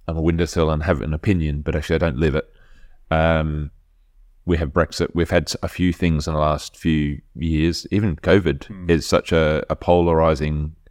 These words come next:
Speaker 1: uh, element to our society, and people, people absolutely have the right to. it-, it's not that people don't have the right. It's the people's.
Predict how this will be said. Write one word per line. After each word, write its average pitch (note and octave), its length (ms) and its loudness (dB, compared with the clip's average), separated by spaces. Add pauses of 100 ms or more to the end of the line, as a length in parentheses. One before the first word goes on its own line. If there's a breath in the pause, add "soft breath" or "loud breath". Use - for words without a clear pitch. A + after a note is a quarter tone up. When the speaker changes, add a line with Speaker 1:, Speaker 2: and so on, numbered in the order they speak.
Speaker 1:
uh, D2 560 -2
element D#2+ 320 0
to D#2+ 160 -2
our D2 100 2
society, D#2 520 0
and D2 120 -4
people, D2+ 460 -4 (1000)
people G#2+ 340 0
absolutely F#2 520 2
have E2+ 120 -2
the D#2+ 100 -2
right E2 340 2
to. D#2 360 0 (240)
it-, A2 140 -2
it's - 220 -2
not C3 180 2
that A2 120 2
people F#2 220 2
don't F2 100 2
have F2 120 -2
the D#2+ 100 -2
right. D#2+ 240 2
It's - 160 -8
the E2 100 -4
people's. F2+ 760 -2